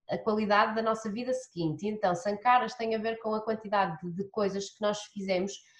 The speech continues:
se calhar aos outros, a quantidade de vezes que nós fizemos os outros sofrer noutra vida. Porque maldade, eu não acredito em maldade. Agora, podemos fazer coisas que façam os outros sofrer. Então são pontos negativos. Os sankara, o sankara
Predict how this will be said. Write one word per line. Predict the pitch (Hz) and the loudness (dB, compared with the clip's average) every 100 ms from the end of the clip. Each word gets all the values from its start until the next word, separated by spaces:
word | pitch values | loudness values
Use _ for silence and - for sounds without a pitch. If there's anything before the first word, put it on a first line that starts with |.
| - _ | -20 _
se | - - | -14 -4
calhar | 220 220 | 2 4
aos | 214 214 202 | 6 4 2
outros, | 214 202 | 0 0
a | |
quantidade | 208 202 208 208 | -4 2 2 2
de | |
vezes | 208 196 | -2 -4
que | 202 | -4
nós | 196 | -2
fizemos | 202 202 196 | -2 -2 -2
os | 190 202 | -4 -2
outros | 202 - | -4 -4
sofrer | - - - 196 185 196 | -10 -12 -6 0 0 2
noutra | 202 202 196 | 0 0 -4
vida. | 165 170 147 160 - _ _ _ _ _ - | -2 -2 -2 -6 -12 _ _ _ _ _ -6
Porque | 226 226 254 | -2 -2 0
maldade, | 247 269 254 240 254 254 | 6 8 8 8 8 8
eu | 247 | 6
não | 240 | 4
acredito | 233 220 233 | -2 -4 -2
em | 233 | 0
maldade. | 226 214 175 175 160 143 143 | 4 4 6 4 4 0 -4
Agora, | 175 175 180 170 165 - - | -2 4 4 4 -2 -8 -12
podemos | 208 226 220 | -2 0 0
fazer | 226 214 | -4 -4
coisas | 220 226 220 | -2 -2 -2
que | - | -4
façam | 220 214 | -2 -2
os | 208 | -4
outros | 214 - | -6 -8
sofrer. | - - - 170 175 | -10 -10 -2 0 2
Então | 185 254 | 2 2
são | 262 254 | 4 4
pontos | 269 269 269 | 2 2 2
negativos. | 247 254 254 226 185 190 175 | 2 2 0 -2 -2 -4 -6
Os | 180 | -8
sankara, | - 208 214 220 226 - | -6 -4 0 0 0 -6
o | |
sankara | - 220 220 220 233 | -6 -4 2 2 2